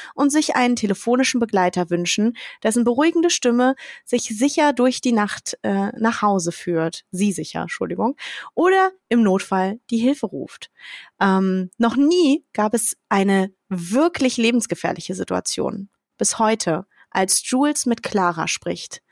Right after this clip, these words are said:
Die junge Frau hat entsetzliche Angst. Sie glaubt, von einem Mann verfolgt zu werden, der sie schon einmal überfallen hat und der mit Blut ein Datum auf ihre Schlafzimmerwand malte. Claras Todestag.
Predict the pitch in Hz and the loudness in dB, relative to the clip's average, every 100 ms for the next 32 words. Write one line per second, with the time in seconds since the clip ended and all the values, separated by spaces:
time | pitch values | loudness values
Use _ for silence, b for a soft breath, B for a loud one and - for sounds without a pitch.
0 | B B B - 240 294 320 285 302 269 | B B B -2 2 2 0 2 2 2
1 | 254 220 214 220 - 196 - - 175 175 | 2 0 2 -2 -2 -4 -2 -6 -10 -16
2 | - B B B - 214 202 202 - 285 | -18 B B B -4 -2 2 0 2 2
3 | 247 233 214 220 - 220 196 196 - 202 | 4 4 4 2 0 -2 0 0 -2 0
4 | 208 214 233 233 B B - 208 220 214 | 2 2 2 -2 B B -2 2 2 2
5 | 220 202 240 233 214 196 - 185 202 220 | 2 4 4 2 2 0 0 0 2 0
6 | 247 - B B B - 220 220 226 226 | 0 -2 B B B -4 0 2 2 2
7 | 185 208 285 330 - 208 202 190 233 294 | 0 0 2 0 0 2 2 2 2 2
8 | 277 - 214 220 214 - 190 202 - 180 | 2 2 -2 0 0 2 0 0 -4 -2
9 | 170 160 - 170 170 - 175 - _ _ | -2 -6 -6 -4 -4 -4 -8 -10 _ _
10 | _ - 190 185 196 - 208 180 - - | _ -4 0 2 0 0 0 0 -4 -8
11 | - - | -10 -14